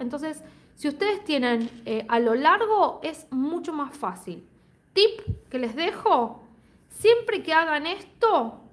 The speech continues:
de coser four patch o lo que sea, pueden ser nine patch también, lo que sea. Siempre que vayan a coser esto con las tiras, siempre cosan más o menos,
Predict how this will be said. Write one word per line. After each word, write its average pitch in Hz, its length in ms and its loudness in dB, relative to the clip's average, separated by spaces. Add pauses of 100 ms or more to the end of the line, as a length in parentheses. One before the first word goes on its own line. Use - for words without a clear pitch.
(760)
de 226 200 2
coser 269 460 -2
four 269 340 0
patch 294 400 2 (140)
o 214 120 -4
lo 220 140 0
que 226 100 -6
sea, 262 420 0
pueden 294 240 0
ser 285 180 0
nine 277 340 0
patch 330 340 4
también, 214 380 -4
lo 214 120 -4
que 226 120 -10
sea. 220 460 2 (680)
Siempre 440 440 0
que 294 80 -4
vayan 320 300 -2
a 262 100 -2
coser 240 480 -4
esto 294 280 -2
con 247 140 2
las 226 260 -2
tiras, 330 520 0 (340)
siempre 440 920 2
cosan 359 760 2 (480)
más 403 420 -2
o 370 100 2
menos, 349 800 -2